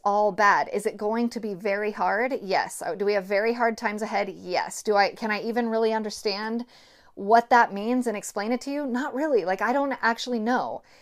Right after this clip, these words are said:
I just know it's going to be very different and very challenging for the next decade at least, at least. Very hard, very different. We have not even begun the fall to the earth yet. We're still floating in midair, kind of realizing, "Oh crap,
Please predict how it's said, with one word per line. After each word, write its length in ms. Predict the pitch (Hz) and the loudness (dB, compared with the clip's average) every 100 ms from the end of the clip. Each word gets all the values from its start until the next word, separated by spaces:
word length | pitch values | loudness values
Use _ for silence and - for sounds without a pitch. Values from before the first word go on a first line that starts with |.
| - - | -20 -4
I 100 | 208 | 0
just 220 | 226 226 | 0 0
know 140 | 233 220 | 2 0
it's 120 | 220 | 0
going 200 | 240 226 | -2 0
to 80 | 214 | -2
be 80 | |
very 240 | 214 220 226 | 0 0 0
different 440 | 214 214 247 240 | 0 0 0 -2
and 140 | 226 208 | -2 -2
very 220 | 208 208 | 0 -2
challenging 560 | - 208 196 190 190 | -4 -4 -4 -6 -10
for 180 | - 214 | -4 -4
the 100 | 202 | -2
next 460 | 196 190 - - 180 | -4 -6 -8 -14 0
decade 520 | 226 226 247 233 226 - | 2 2 2 2 0 -2
at 380 | 214 214 - - _ | -2 -4 -6 -20 _
least, 560 | 185 196 214 - - - | -6 -2 -2 -4 -8 0
at 160 | 185 | 2
least. 380 | 226 - - - - - _ - - - | 2 -2 -6 -20 -20 -20 _ -20 -20 -2
Very 260 | 226 247 254 | 4 6 6
hard, 320 | 233 202 196 | 4 0 0
very 240 | 202 208 208 | 2 4 4
different. 360 | 196 185 170 | 0 -4 -4
We 100 | 202 | -4
have 220 | 208 220 214 | 0 0 2
not 240 | 214 220 | 0 0
even 240 | 226 226 | -2 -2
begun 400 | 214 190 185 180 | -4 -2 -2 -2
the 100 | 180 | -4
fall 260 | - 180 175 | 0 2 2
to 120 | - | -2
the 140 | 180 160 | -6 -4
earth 160 | - - | -4 -4
yet. 180 | 117 | -4
We're 120 | 190 190 | -2 -4
still 280 | - 196 | -2 -4
floating 440 | 196 214 214 220 220 | -2 0 0 0 -2
in 100 | 208 | -4
midair, 380 | 196 190 185 185 | 0 0 0 0
kind 240 | - 208 | -2 -4
of 120 | 180 | -4
realizing, 520 | 196 196 185 190 190 | -2 0 0 0 -2
"Oh 120 | 190 196 | -2 -2
crap, 340 | - - | -4 -6